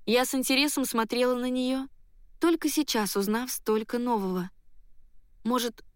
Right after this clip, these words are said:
узнав, что его возлюбленная отправилась с нами,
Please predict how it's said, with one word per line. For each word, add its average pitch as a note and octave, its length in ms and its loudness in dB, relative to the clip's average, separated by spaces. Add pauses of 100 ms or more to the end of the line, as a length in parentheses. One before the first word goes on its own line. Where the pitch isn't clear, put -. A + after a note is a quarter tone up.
узнав, A#3+ 560 -2 (320)
что - 220 0
его A#3 220 2
возлюбленная A3+ 640 0
отправилась A3 500 0
с - 60 -8
нами, G#3 400 2